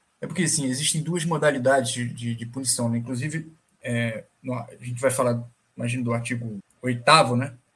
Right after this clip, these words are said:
Que fala que a proibi-, a, a proibição será por número de partidos, né? Ou por prazo certo determinado. Então, essa punição prevista no Estatuto do Torcedor, né, de cinco anos, que é uma punição mais,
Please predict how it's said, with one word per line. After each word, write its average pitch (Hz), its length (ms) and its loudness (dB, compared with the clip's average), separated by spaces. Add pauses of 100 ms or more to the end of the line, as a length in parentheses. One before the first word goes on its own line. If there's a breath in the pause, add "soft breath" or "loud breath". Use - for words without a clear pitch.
Que - 80 -12
fala 135 200 2
que 143 40 -2
a 139 40 2
proibi-, 156 440 0
a, 120 640 -4
a 131 60 -10
proibição 151 640 -2
será 165 220 2
por 160 160 -8
número 156 200 -2
de 156 80 -10
partidos, 120 760 -6
né? 117 120 -12
Ou 117 120 -6
por 120 120 -12
prazo 123 300 -4
certo 120 220 -6
determinado. 120 520 -8 (280)
Então, 135 200 0
essa 190 300 6
punição 147 680 -2 (160)
prevista 139 720 -2 (240)
no 123 80 -8
Estatuto 127 340 -4
do 120 60 -12
Torcedor, 120 580 -6 (300)
né, 120 360 -6 (180)
de 117 140 -10
cinco 127 380 -2
anos, 151 180 -2
que 123 60 -8
é 120 40 -4
uma 117 80 -6
punição 123 340 -2
mais, 120 520 -4